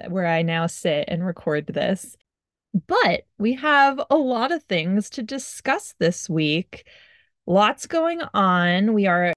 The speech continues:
getting into the full swing of Aquarius season. Mercury is gonna move into Aquarius. Oh, sorry. Mercury did move into Aquarius on the fifth. The ninth, which is when this episode will be released, is there's going to be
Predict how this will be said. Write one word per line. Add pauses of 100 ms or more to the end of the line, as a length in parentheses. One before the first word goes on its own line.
(100)
getting
into
the
full
swing
of
Aquarius
season. (340)
Mercury
is
gonna
move
into
Aquarius.
Oh,
sorry.
Mercury (100)
did
move
into
Aquarius
on
the (220)
fifth. (540)
The
ninth,
which
is
when
this (100)
episode
will
be
released,
is
there's
going
to
be